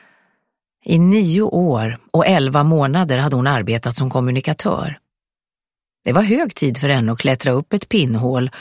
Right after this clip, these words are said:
om hon inte ville fastna på karriärstegen. Hon skulle fylla fyrtio nästa år, och arbetsmarknaden var överfull av unga, nyutbildade och hungriga kommunikatörer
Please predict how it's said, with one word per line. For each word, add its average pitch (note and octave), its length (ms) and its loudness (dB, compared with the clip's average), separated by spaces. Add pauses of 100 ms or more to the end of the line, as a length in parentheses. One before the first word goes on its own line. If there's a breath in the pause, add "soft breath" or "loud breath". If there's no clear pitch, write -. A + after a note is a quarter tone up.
(140 loud breath)
om - 300 0
hon G3+ 100 4
inte E3 200 2
ville D3 160 2
fastna E3 440 0
på G3+ 100 -4
karriärstegen. F3 880 -4 (1120)
Hon D#3 120 0
skulle F#3 260 2
fylla D3+ 280 0
fyrtio - 540 0
nästa D#3+ 420 0
år, - 260 -6 (680 loud breath)
och F3 160 4
arbetsmarknaden D#3+ 960 2
var D3 120 2
överfull F3 680 0
av G3 180 -2
unga, C3 420 2
nyutbildade B2+ 960 0
och C#3+ 80 0
hungriga B2 460 0
kommunikatörer C3 1080 -4